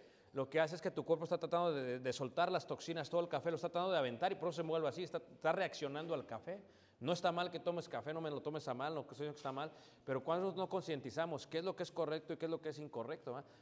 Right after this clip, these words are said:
A veces yo pienso como lo hacen en el Caribe, ¿no? Toman café para despertarse y toman un, un expreso, ¿no? Lo hacen en Europa también así.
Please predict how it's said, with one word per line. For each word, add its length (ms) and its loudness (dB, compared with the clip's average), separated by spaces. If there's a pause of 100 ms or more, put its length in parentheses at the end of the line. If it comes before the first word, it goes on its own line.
A 80 2
veces 200 6
yo 120 4
pienso 260 0
como 200 2
lo 80 6
hacen 180 0
en 120 0
el 120 -2
Caribe, 320 2
¿no? 220 -4 (300)
Toman 260 2
café 260 2
para 240 4
despertarse 640 -2
y 60 -2
toman 300 -2
un, 200 -4
un 140 -6
expreso, 560 -4
¿no? 140 -6
Lo 80 0
hacen 180 -6
en 80 -4
Europa 300 0
también 200 -4
así. 240 -8